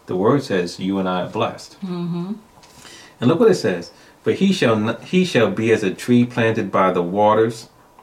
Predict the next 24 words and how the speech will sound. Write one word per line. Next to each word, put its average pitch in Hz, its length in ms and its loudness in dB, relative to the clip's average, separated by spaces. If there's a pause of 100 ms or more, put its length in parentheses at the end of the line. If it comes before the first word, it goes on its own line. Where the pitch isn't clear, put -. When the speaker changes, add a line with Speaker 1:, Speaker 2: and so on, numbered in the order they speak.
(800)
Speaker 1:
and 107 160 -6
that 90 200 2
spreads 113 480 2
out 104 320 2
her 104 140 0
roots 107 340 -4
by 90 300 0
the 87 120 -6
river, 110 420 0 (680)
and 95 160 -4
shall 107 240 0
not 107 260 0
see 98 580 -2
or 92 220 -2
fear 123 680 0 (1000)
when 101 160 -2
heat 180 300 -2
comes. - 520 -12 (1500)
But - 140 0
her 101 100 2
leaf 120 300 2
shall 113 180 4
be 110 160 -2
green, 110 460 -2